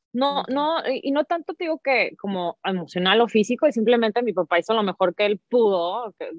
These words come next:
Speaker 1: trabajando y con tres hijos, viviendo a doce
Speaker 2: Ujú.
Speaker 1: horas,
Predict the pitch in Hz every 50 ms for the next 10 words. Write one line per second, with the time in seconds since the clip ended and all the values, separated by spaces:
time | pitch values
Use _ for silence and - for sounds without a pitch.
0 | 156 - 175 165 156 151 156 - - 196 196 202 202 190 180 175 175 185 185 202
1 | - 185 170 160 - 175 170 175 170 - - 226 220 208 - - 165 170 170 175
2 | 175 170 180 202 196 175 165 170 170 170 170 180 185 185 180 165 143 131 _ _
3 | _ _ _ _ _ _ _ - 160 160 170 175 175 190 196 190 175 175 165 160
4 | 165 165 180